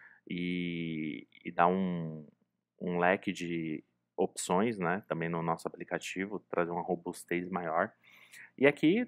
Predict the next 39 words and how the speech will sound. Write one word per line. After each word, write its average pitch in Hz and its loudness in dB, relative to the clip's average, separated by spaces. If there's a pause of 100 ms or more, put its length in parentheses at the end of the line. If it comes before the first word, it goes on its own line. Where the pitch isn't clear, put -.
(100)
tem 143 4
várias 147 10
dicas, 120 -2
né? 104 4
De 131 -8
formatação 95 4 (1040)
e 90 4
et 98 4
cetera. 101 6 (460)
Então, 147 6 (420)
é, 117 6
na 120 6
aula 123 6
de 117 4
hoje 123 4 (120)
é 123 2
isso 120 0
que 95 -4
eu 90 0
queria 98 -6
trazer. 101 0
Se - -8
você, 95 0 (320)
é, 85 -4
gostou, 104 4
não 120 -2
se - -10
esqueça - -4
de 92 -4
avaliar, 92 2
deixando 90 -4
o 85 -4
seu 85 -2
gostei. 90 -2
Se - -10
você 87 -10
não 90 -4
é 90 -4
inscrito, 92 -8